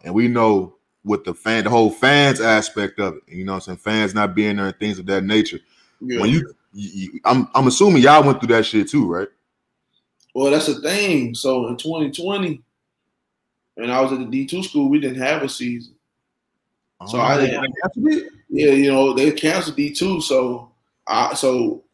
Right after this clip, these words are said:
Speaker 2: we was just lifting, lifting cats all season.
Speaker 1: Yeah.
Speaker 2: We had a whole bunch of other stuff going on within school and administration that was, like, you know, kinda affecting what we do, but, like, we didn't have a season. So I,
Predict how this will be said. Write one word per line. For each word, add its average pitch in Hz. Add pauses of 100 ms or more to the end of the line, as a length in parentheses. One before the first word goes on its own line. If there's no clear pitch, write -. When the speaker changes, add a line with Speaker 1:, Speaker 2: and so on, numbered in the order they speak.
Speaker 2:
we 143
was 156
just 120
lifting, 143
lifting 151
cats 135
all 135
season. 131 (240)
Speaker 1:
Yeah. 107
Speaker 2:
We 98
had -
a 117
whole 131
bunch 127
of -
other 135
stuff 120
going 120
on 120
within 123
school 127
and 120
administration 127
that 117
was, 113
like, 107
you 123
know, 76 (520)
kinda 131
affecting 156
what 127
we 127
do, 151
but, 117 (380)
like, 95
we 127
didn't 151
have 147
a 123
season. 123
So 120
I, 131